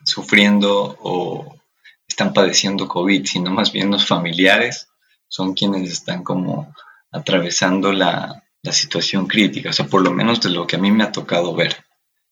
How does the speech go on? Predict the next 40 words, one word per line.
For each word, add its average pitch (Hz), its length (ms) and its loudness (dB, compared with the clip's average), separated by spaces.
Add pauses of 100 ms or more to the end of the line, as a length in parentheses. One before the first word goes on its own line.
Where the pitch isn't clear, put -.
(160)
O - 80 -20
sea, - 300 -6
son 107 260 0
más 110 140 2
bien 104 180 2
los 113 120 2
familiares 98 640 2
los 90 140 -8
que - 120 -14
están 95 280 -6
como 92 300 -4
más 92 200 -2
angustiados 95 720 -2
que 92 120 -8
los 87 120 -10
propios 95 400 -6
enfermos, 95 840 -2
son 101 300 -2
ellos 101 300 4
a 98 100 4
quienes 92 320 -4
les 90 140 -4
está - 180 -10 (280)
dando 95 380 0
como 92 200 -4
más 92 260 -4
crisis. 107 500 -4 (580)
Bueno, 110 240 4
tal 95 140 4
vez 117 280 4
en 101 200 2
los - 160 0
casos - 360 2
que - 160 -4
a 85 40 -6
mí 95 100 -6
me 104 120 0
ha 104 60 -2
tocado, 98 460 0
los, 87 240 -4